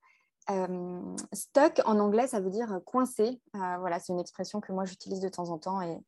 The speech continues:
et dans ce titre, j'avais envie d'utiliser le mot stuck. J'ai la joie d'accueillir Christian. Christian, c'est mon collègue.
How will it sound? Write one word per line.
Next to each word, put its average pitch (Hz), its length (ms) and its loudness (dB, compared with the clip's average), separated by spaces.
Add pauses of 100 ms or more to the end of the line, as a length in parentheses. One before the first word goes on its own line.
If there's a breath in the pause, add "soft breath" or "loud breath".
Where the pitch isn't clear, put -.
(160)
et 190 60 -2
dans 202 120 2
ce 208 140 -2
titre, - 380 -8
j'avais 180 180 -6
envie 180 200 -6
d'utiliser 185 420 -6
le 175 80 -4
mot 180 200 -6
stuck. - 480 -10 (840 loud breath)
J'ai 226 400 8
la 202 220 8
joie 214 480 2 (160)
d'accueillir 208 560 0
Christian. - 680 -4 (480 soft breath)
Christian, 269 400 4
c'est 294 160 4
mon 240 180 6
collègue. 240 600 6